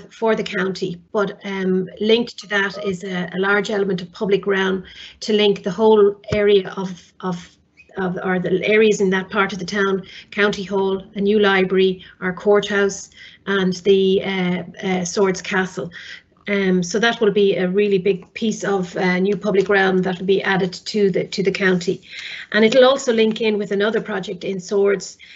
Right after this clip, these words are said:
which is the Sustainable Swords Project, um, which, um, will look at Main Street and other parts of the, of the town, um, with regard to developing the public realm.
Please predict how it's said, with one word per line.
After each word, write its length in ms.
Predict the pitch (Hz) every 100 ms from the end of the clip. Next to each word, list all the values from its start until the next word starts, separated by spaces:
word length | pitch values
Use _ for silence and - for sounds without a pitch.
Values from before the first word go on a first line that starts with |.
| -
which 200 | 196 190
is 140 | 202 180
the 80 | 180
Sustainable 600 | 202 175 214 208 185 190
Swords 440 | - 220 208 202
Project, 580 | - 190 185 180 175 - - - - -
um, 500 | 185 180 180 180 170
which, 520 | - 185 - - - _ -
um, 400 | 190 175 185 - 214
will 180 | 208
look 300 | 202 214 208 - 190
at 340 | 185 185 -
Main 320 | 190 214 269
Street 420 | - 190 180 - - 190
and 260 | 196 190 170
other 460 | 208 202 190 - -
parts 320 | 214 190 196
of 180 | 190 185
the, 160 | - 185
of 180 | 185
the 80 | 185
town, 360 | 175 185 185 175 - - - -
um, 500 | 190 180 175 180 175 - - - -
with 460 | 202 - - _ _ 202
regard 420 | 196 196 185 180
to 320 | - 196 185
developing 520 | 175 190 190 185 185
the 60 | 175
public 360 | 202 185 185 185
realm. 300 | 175 175